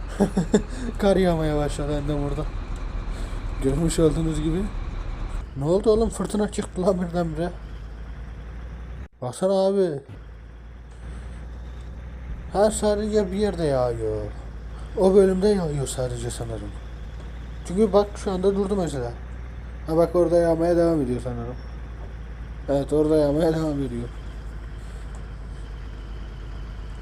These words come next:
Bas abi, bas, bas, bas, bas. Çık yokuşu.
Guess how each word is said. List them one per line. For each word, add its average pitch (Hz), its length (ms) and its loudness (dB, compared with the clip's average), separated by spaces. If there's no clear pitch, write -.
Bas 165 200 -2
abi, 143 180 -2
bas, 165 180 -2
bas, 175 180 -2
bas, 175 180 -2
bas. 190 120 2
Çık 196 180 -2
yokuşu. 180 380 0